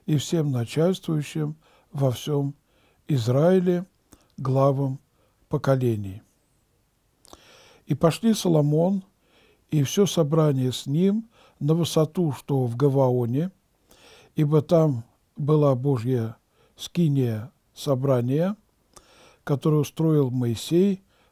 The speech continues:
раб Господень, в пустыне».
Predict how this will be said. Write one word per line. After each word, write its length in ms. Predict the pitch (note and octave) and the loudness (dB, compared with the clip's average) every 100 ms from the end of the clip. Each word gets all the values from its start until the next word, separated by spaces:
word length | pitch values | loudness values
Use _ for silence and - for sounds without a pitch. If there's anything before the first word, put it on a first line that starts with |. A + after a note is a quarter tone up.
| - | -6
раб 360 | C#3+ C#3+ A#2 _ _ _ | 0 2 0 _ _ _
Господень, 800 | C#3 B2 A#2 - D#3 F3 F3 E3+ D#3+ _ _ _ _ | -6 -4 -4 -4 -2 0 0 -4 -6 _ _ _ _
в 120 | - | -10
пустыне». 640 | D#3 - - C3+ A2 F#2 | -6 -6 -2 -2 -2 -8